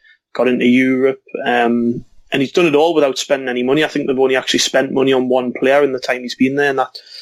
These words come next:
that's a particularly big fee. Yeah, I think it's Kenny McLean or something like that, one of the midfielders there. So it shows that he can work on a small budget, and it shows that, it shows that ultimately, um, he's, <sighs> the, he's the type of manager that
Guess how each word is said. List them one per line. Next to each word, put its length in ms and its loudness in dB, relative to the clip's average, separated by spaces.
that's 100 -4
a 60 -2
particularly 360 0
big 200 0
fee. 460 0
Yeah, 180 2
I 60 -2
think 160 -10
it's 80 -8
Kenny 280 -4
McLean 460 0
or 80 -4
something 300 0
like 140 0
that, 180 0
one 160 2
of 60 4
the 80 4
midfielders 480 2
there. 160 2
So 340 2
it 140 -2
shows 260 4
that 80 2
he 80 0
can 160 -2
work 240 2
on 80 -2
a 60 -6
small 360 0
budget, 280 0
and 120 -12
it 80 -16
shows 340 2
that, 360 -2
it 140 -4
shows 260 2
that 200 0
ultimately, 840 0
um, 560 0
he's, 300 -2
<sighs> 40 -20
the, 220 0
he's 160 0
the 60 0
type 240 -2
of 80 2
manager 360 0
that 220 -4